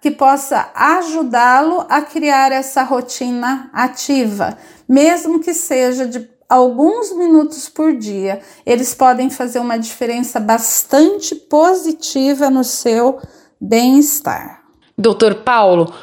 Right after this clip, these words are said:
Speaker 2: gostaria de acrescentar algo a quem, neste momento, passa pelo tratamento de câncer de mama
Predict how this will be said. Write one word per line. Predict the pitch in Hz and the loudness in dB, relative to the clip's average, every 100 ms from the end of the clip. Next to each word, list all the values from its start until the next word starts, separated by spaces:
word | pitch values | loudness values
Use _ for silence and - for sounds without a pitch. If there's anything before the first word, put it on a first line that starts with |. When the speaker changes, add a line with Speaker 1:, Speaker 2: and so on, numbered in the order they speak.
| - | -2
Speaker 2:
gostaria | 262 311 320 359 | 0 2 4 4
de | 339 | 4
acrescentar | - 254 254 233 226 190 | 2 0 2 2 2 2
algo | 190 220 254 214 | 2 2 2 2
a | 196 | 0
quem, | - 202 180 190 214 | 0 2 2 2 4
neste | 269 349 - - 214 | 4 2 0 0 2
momento, | 196 202 220 208 202 | 2 2 2 0 -2
passa | - 294 294 254 214 | -4 -2 0 0 0
pelo | 214 190 | 0 0
tratamento | 185 190 190 196 190 180 | 0 0 0 0 -2 0
de | 190 | -2
câncer | 190 214 - 196 175 | 2 0 2 0 0
de | 175 | 0
mama | 196 269 226 180 | 2 4 2 0